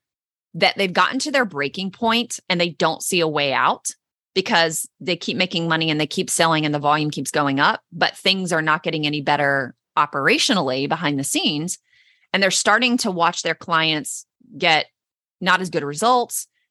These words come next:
Their clients aren't as engaged in the program as they used to be. Their clients are, um, not re-enrolling.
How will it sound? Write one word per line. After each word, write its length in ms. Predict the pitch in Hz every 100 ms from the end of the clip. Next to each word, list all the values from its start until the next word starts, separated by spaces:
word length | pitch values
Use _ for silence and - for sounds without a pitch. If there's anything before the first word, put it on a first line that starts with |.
| _ -
Their 100 | 175
clients 420 | - 160 160 160
aren't 180 | 151 143
as 120 | 139
engaged 640 | 143 214 247 240 240 208
in 80 | 214
the 60 | 208
program 360 | 233 208 202
as 120 | 185
they 80 | 180
used 240 | 175 180 -
to 40 |
be. 440 | 170 165 160 160 - _ _ _ -
Their 300 | 170 156 156
clients 580 | - 180 175 170 160 160
are, 400 | 151 147 139 -
um, 460 | 139 127 113 107 - _ -
not 280 | 160 147 165
re-enrolling. 880 | 165 156 143 156 185 254 294 320